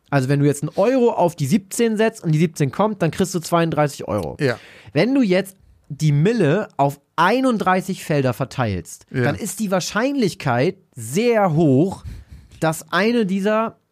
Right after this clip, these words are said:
Speaker 1: Zahlen kommt, auf der du gesetzt hast. Die ist ja einunddreißig zu eins in
Speaker 2: Ja.
Speaker 1: deinem Fall.
Speaker 2: Ja.
Speaker 1: Du machst aber ja trotzdem immer noch Plus.
Speaker 2: Ja, okay, aber
Speaker 1: Oder?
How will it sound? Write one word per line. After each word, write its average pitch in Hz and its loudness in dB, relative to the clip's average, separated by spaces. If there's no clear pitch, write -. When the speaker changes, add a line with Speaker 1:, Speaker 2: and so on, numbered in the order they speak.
Speaker 1:
Zahlen 175 0
kommt, 180 -2
auf 170 -6
der 170 0
du 160 0
gesetzt 139 -2
hast. - -14
Die 147 -2
ist 196 -2
ja 202 0
einunddreißig 190 0
zu - -4
eins 131 -4
in 143 0
Speaker 2:
Ja. 127 2
Speaker 1:
deinem 113 -2
Fall. 101 -6
Speaker 2:
Ja. 131 0
Speaker 1:
Du 151 2
machst 190 2
aber 185 0
ja 151 2
trotzdem 190 -2
immer 269 2
noch 175 0
Plus. - -2
Speaker 2:
Ja, 135 0
okay, 156 0
aber 156 0
Speaker 1:
Oder? 247 0